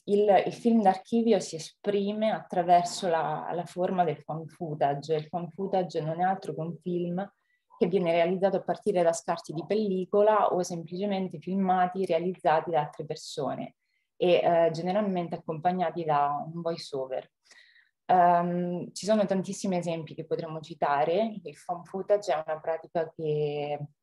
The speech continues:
inizia a diffondersi in America, nel cinema underground, a partire dagli anni cinquanta.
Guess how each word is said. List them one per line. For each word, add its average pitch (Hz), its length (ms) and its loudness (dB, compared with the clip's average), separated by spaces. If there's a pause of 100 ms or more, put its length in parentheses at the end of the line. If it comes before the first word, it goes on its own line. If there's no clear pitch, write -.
(640)
inizia 170 300 -4
a 160 40 -2
diffondersi 160 720 -4
in 156 160 -8
America, 151 640 2
nel 151 140 -6
cinema 156 280 -10
underground, 170 680 -2 (400)
a 165 140 -2
partire 170 380 0
dagli 165 180 4
anni 160 200 -4
cinquanta. 156 960 -2